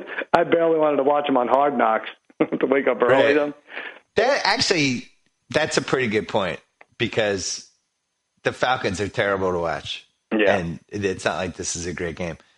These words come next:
Speaker 2: So
Speaker 1: What, what do you think the
Speaker 2: in-,
Speaker 1: line is?
Speaker 2: I think the line is Lions by six and a half.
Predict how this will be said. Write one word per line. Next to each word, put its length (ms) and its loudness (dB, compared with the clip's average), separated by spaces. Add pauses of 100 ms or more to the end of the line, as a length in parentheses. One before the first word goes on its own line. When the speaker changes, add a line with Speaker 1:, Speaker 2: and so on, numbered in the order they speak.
(160)
Speaker 2:
So 360 2
Speaker 1:
What, 280 -6
what 100 4
do 60 4
you 60 2
think 140 2
the 80 6
Speaker 2:
in-, 40 2
Speaker 1:
line 220 2
is? 120 -2 (600)
Speaker 2:
I 140 2
think 180 0
the 100 2
line 280 2
is 180 0
Lions 380 0
by 220 0
six 280 -6
and 100 -6
a 40 -6
half. 260 -10